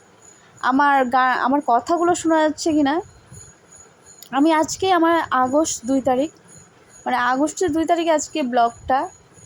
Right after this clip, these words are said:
আমি এখন এডিটিং করছি, জানি না কবে পোস্ট করব, হয়তো কালকেও করতে পারি বা পরশুও করতে পারি, বা এখন এডিটিং করছি, এডিটিং করতে করতে থেমে গেলাম, তেমনও হতে পারে। শুধু একটাই কথা বলবো,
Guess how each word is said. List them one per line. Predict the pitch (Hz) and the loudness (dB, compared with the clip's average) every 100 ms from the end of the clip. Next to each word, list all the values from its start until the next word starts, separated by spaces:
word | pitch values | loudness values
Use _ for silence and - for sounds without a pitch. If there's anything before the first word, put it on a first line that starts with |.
| - - - | -20 -20 -8
আমি | 269 320 | 0 2
এখন | 320 381 | 2 2
এডিটিং | 359 359 370 370 | 2 2 0 0
করছি, | 359 302 349 | 0 -2 -2
জানি | 311 302 | 0 2
না | 294 | 0
কবে | 285 262 | 0 -2
পোস্ট | 254 247 254 - | 0 -2 -4 -6
করব, | 269 254 | -4 -2
হয়তো | 262 247 240 233 | 0 -2 -2 -4
কালকেও | 226 220 247 | -2 -2 -4
করতে | 254 254 - 254 | -4 -6 -4 -4
পারি | 247 254 254 _ - - - | -2 -4 -10 _ -20 -20 -12
বা | 269 | -8
পরশুও | 277 339 - 370 | -4 -4 -2 -2
করতে | 311 - 294 | -2 -2 -2
পারি, | 277 285 339 _ - - - | -2 -2 -6 _ -20 -20 -8
বা | 269 | -2
এখন | 269 277 339 | 0 2 2
এডিটিং | 320 320 330 | 2 0 0
করছি, | 339 311 | 0 -2
এডিটিং | 311 302 | -2 0
করতে | 302 302 | -2 -2
করতে | 302 302 | -4 -4
থেমে | 302 294 269 | -2 -2 0
গেলাম, | 269 285 | -2 -2
তেমনও | 277 247 247 277 | -2 -2 0 0
হতে | 269 233 | -2 -2
পারে। | 226 220 - - _ - _ - - - - - - - - - | -2 -4 -6 -16 _ -20 _ -20 -20 -20 -20 -20 -20 -20 -20 -10
শুধু | - 349 | -4 0
একটাই | 330 294 - 330 | 0 0 -2 -2
কথা | 311 320 | 0 0
বলবো, | 302 294 320 | 0 0 -2